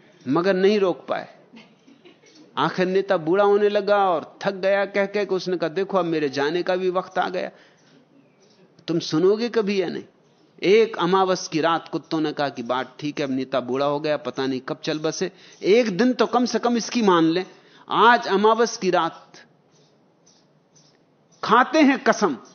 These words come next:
कि रात चाहे कितनी उत्तेजना हो और कितने ही प्रलोभन मिले, चाहे कितनी ही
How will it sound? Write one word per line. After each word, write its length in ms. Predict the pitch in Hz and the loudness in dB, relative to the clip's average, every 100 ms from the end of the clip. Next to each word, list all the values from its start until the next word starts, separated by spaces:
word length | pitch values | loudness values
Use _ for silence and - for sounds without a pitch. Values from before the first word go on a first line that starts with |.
| _ _ _ _ _ _ _ _ - | _ _ _ _ _ _ _ _ -10
कि 120 | 156 | -4
रात 540 | 139 202 220 - - - | 2 4 4 0 -16 -4
चाहे 220 | 220 226 | 0 0
कितनी 680 | - 233 220 262 294 247 - - _ _ _ 202 | 0 -2 2 2 2 0 -6 -20 _ _ _ -4
उत्तेजना 540 | 196 220 233 214 220 | -2 2 2 4 2
हो 420 | 185 170 117 - _ _ - | 2 2 -2 -10 _ _ -8
और 160 | 151 190 | -4 -2
कितने 260 | 190 240 | 0 2
ही 120 | 233 | 2
प्रलोभन 540 | 226 196 202 214 214 196 | 2 0 2 4 4 2
मिले, 260 | 165 151 95 _ _ _ _ _ _ _ _ _ _ _ _ _ _ 147 139 143 _ 139 135 262 _ 143 _ _ _ _ _ _ _ _ _ - - | 0 -2 -6 _ _ _ _ _ _ _ _ _ _ _ _ _ _ _ _ _ _ _ _ _ _ _ _ _ _ _ _ _ _ _ _ -18 -4
चाहे 340 | 220 220 262 | 2 4 4
कितनी 680 | 240 - 254 185 247 247 262 | 2 -4 -6 -2 0 4 6
ही 340 | 285 302 226 | 6 4 0